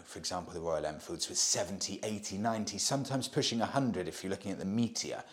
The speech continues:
pushing ninety or a hundred miles per gallon. You're pushing double the M P G that my Bonneville does. And I know from experience, after having been in Tenerife where the fuel is cheap,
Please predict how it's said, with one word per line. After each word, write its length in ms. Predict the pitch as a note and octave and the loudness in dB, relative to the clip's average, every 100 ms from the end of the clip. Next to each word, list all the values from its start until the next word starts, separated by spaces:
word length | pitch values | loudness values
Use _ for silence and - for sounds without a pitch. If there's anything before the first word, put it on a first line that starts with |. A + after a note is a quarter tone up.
| - - - _ _ _ | -20 -20 -20 _ _ _
pushing 340 | - C#3 - G#2+ | -4 0 0 0
ninety 380 | G#2+ G#2+ G#2 A2 | 0 0 2 2
or 80 | |
a 40 | F#2+ | 2
hundred 500 | A2+ G#2 F#2 F#2 - - - | 0 -2 0 -4 -6 -12 -6
miles 540 | F#2 F#2 F2+ F2+ D#2+ | 0 2 4 2 0
per 160 | - F2+ | 0 -6
gallon. 560 | D2 G2+ F2+ C#2 - - - - | 4 4 4 0 -8 -12 -12 -2
You're 100 | A#2 | 0
pushing 520 | - F3 - C#3+ A#2+ - - F#2 | 4 6 8 6 2 -4 -12 2
double 340 | C#3 C3+ C3+ C3 | 8 10 10 6
the 220 | A2 A2 | 6 4
M 220 | G#2+ A2 | 4 2
P 220 | G2+ G2+ | -2 -2
G 540 | F2+ - G2 C#2+ - - | 0 0 -2 -2 -10 -10
that 160 | - F2 | -2 -2
my 100 | F2+ | 0
Bonneville 480 | F2 G2 D#2 - C2+ | 2 2 2 -6 -6
does. 480 | - A1 - - - _ _ _ _ _ _ - - - | -4 -2 2 0 -2 _ _ _ _ _ _ -20 -8 -2
And 140 | G#2 G#2+ | 2 4
I 80 | |
know 160 | A2 A#2+ | 6 6
from 160 | - A2+ | 4 -2
experience, 800 | - - - G#2+ - - - - | 0 2 6 6 4 0 -2 4
after 300 | E2+ - F2 | 4 2 -4
having 300 | E2+ F2 D#2+ | -4 -6 -4
been 300 | F2 D#2+ D2+ | -4 -4 -6
in 300 | - D2+ D#2 | -8 -8 -2
Tenerife 560 | - G2+ F2 F2 F2+ - | 2 2 2 0 -2 -2
where 100 | E2 | -2
the 60 | |
fuel 360 | - - A#2+ C3 | -2 4 6 8
is 160 | B2+ - | 8 6
cheap, 360 | - D#3 D#3+ | 6 4 2